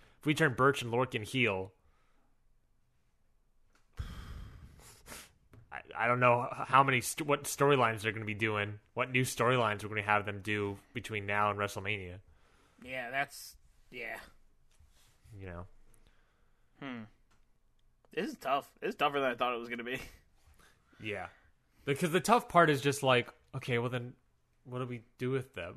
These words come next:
Speaker 1: <laughs> We'll turn them heel, then just,
Speaker 2: I
Speaker 1: like,
Speaker 2: think,
Speaker 1: what,
Speaker 2: I
Speaker 1: what do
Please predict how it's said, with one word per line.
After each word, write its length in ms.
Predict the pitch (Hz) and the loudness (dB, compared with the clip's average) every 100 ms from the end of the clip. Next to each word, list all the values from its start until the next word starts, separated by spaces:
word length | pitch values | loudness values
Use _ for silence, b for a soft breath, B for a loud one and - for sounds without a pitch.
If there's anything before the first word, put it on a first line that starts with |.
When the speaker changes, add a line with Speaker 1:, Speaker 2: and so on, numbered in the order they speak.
| 233 | -4
Speaker 1:
<laughs> 100 | 160 B B B B B B | -4 B B B B B B
We'll 120 | 135 | 0
turn 200 | 143 185 | 6 8
them 120 | 175 151 | 8 6
heel, 360 | 175 196 135 | 8 10 10
then 160 | 120 117 | 6 -2
just, 200 | 117 - | -2 10
Speaker 2:
I 60 | 214 | 12
Speaker 1:
like, 100 | 226 | 12
Speaker 2:
think, 180 | 403 - | 8 8
Speaker 1:
what, 60 | |
Speaker 2:
I 40 | 247 | 6
Speaker 1:
what 40 | |
do 60 | 254 | 6